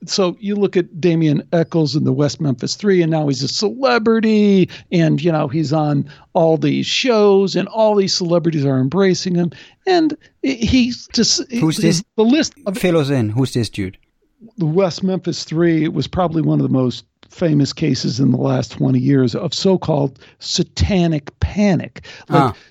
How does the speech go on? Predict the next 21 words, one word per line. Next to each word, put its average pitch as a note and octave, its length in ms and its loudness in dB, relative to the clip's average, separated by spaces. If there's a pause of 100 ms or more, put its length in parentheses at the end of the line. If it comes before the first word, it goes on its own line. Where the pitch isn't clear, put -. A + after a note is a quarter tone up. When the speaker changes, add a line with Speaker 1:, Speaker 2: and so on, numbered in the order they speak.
(120)
Speaker 1:
you, F#3+ 240 0 (300)
you G3 220 0
look G3 400 0
at, D#3 200 0 (380)
which E3+ 180 0
is F3+ 120 2
something G3 240 0
we D3+ 100 0
should - 240 -2 (220)
talk E3 240 -2
about, - 240 -12
right? D3+ 260 -6
So C#3 200 -4
Speaker 2:
Yeah. A#2 100 -8 (1040)
Speaker 1:
you F3+ 360 2 (200)
Google D#3 460 0 (420)
Damien E3+ 400 0
Eccles, - 520 -6 (100)
and D#3 280 -2
the - 60 -4
first - 360 -2